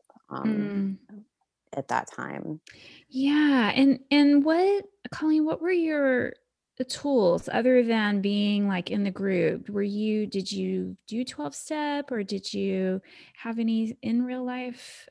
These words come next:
Speaker 2: um, contact with sober women?
Speaker 1: I didn't. I went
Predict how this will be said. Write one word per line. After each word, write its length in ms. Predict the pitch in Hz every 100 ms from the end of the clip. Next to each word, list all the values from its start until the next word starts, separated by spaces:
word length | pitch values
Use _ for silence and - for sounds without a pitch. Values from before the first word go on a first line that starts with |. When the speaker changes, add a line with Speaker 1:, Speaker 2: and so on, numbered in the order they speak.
| -
Speaker 2:
um, 400 | 226 226 226 233
contact 680 | - 247 247 254 - 247 -
with 140 | 240 -
sober 340 | - 240 247
women? 580 | 247 247 254 262 247 190 _ 196 -
Speaker 1:
I 200 | 185 208
didn't. 400 | 190 175 160 160 156
I 100 | 180
went 260 | 208 214